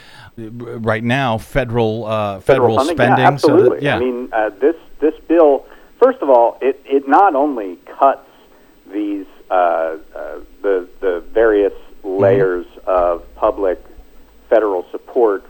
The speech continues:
Speaker 2: for health care, uh, and it's not just the Medicaid expansion, and it's not just the, uh, subsidies on the exchanges. It's Medicaid itself, which it changes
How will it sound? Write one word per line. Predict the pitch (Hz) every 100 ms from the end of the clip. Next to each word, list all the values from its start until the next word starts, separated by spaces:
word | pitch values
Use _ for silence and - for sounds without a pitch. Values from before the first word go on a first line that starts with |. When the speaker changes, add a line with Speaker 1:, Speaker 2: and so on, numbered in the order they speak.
| -
Speaker 2:
for | 85 85
health | 165 208 -
care, | - - - _ _ _ _
uh, | 101 98 95 -
and | 113
it's | 123 123
not | 131 143 160 -
just | 131 120 - _ -
the |
Medicaid | 104 110 110 113 101
expansion, | - - - 104 127 120 - - - _ _ -
and |
it's | 107 110
not | 123 117 120 -
just | 117 107 101 - _ _ _ _
the, | 104 98 95 95 -
uh, | 90 85 85 - -
subsidies | 127 123 117 92 85 78 -
on | 95
the | 87
exchanges. | 78 - - 156 180 - - - _ -
It's | 147 -
Medicaid | 151 185 190 185 151
itself, | - - - 202 - -
which | - 208 -
it | - -
changes | - 135 147 110 85